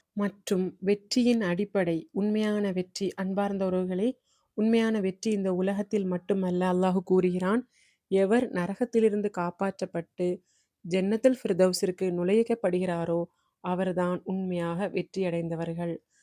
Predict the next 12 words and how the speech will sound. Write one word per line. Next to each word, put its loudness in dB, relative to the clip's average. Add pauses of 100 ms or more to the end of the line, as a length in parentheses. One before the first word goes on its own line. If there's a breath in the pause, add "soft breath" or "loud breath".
(280)
தக்வாவுடன் 0
வாழ்வோம், 0 (300)
நல்ல 0
அமல்களில் 0
நிலைத்திருப்போம், -2 (440)
பொறுமை 4
மற்றும் -4
கடைப்பிடிப்போம், -2 (400)
அல்லாஹ்வின் 0
மீது -2
நம்பிக்கை -2
வைப்போம். -6